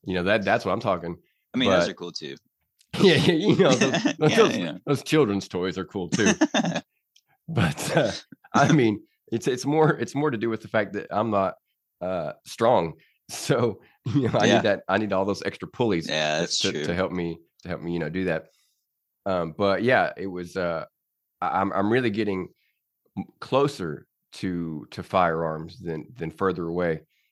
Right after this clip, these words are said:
Speaker 2: Oh,
Speaker 1: And
Speaker 2: yeah.
Speaker 1: uh, I guess that's just
Speaker 2: Uh,
Speaker 1: a short or a long way of saying, you know, "Don't come over here, old man."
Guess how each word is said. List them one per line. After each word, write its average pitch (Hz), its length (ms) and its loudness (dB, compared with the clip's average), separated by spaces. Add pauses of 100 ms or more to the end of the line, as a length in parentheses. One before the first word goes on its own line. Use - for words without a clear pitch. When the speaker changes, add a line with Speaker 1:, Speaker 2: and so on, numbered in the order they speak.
(400)
Speaker 2:
Oh, 85 120 2
Speaker 1:
And - 0 -
Speaker 2:
yeah. - 220 0 (880)
Speaker 1:
uh, 82 180 -2
I 92 120 0
guess 98 200 0
that's 71 180 2
just 71 200 0
Speaker 2:
Uh, - 0 -
Speaker 1:
a 85 260 -2 (200)
short 92 340 -8
or 85 120 0
a 82 60 0
long 95 220 2
way 87 100 0
of 85 80 -4
saying, 85 380 -2 (680)
you 92 120 -4
know, 80 220 -2 (200)
"Don't 110 200 -2
come 147 180 0
over 151 140 -2
here, 90 160 -4
old 76 120 -8
man." 76 300 -8